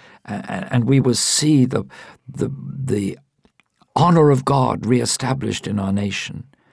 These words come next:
That once again the word of God will be revered, and the Spirit of God will move freely, not just in a few churches here and there,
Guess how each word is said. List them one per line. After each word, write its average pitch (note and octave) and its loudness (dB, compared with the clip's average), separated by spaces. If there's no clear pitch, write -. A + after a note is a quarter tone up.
That A2+ -4
once C#3+ 2
again C#3+ 4
the C3 6
word C3 6
of B2 0
God B2 0
will A2+ 0
be A2+ 0
revered, A2+ -2
and A2+ 0
the A2+ 2
Spirit C#3+ 2
of B2 -2
God B2+ 2
will A2 0
move G#2+ 2
freely, G#2+ -4
not C3 2
just C3+ 2
in A#2+ 2
a - -10
few B2+ 4
churches A#2+ -2
here A#2 0
and G#2 0
there, G2+ -2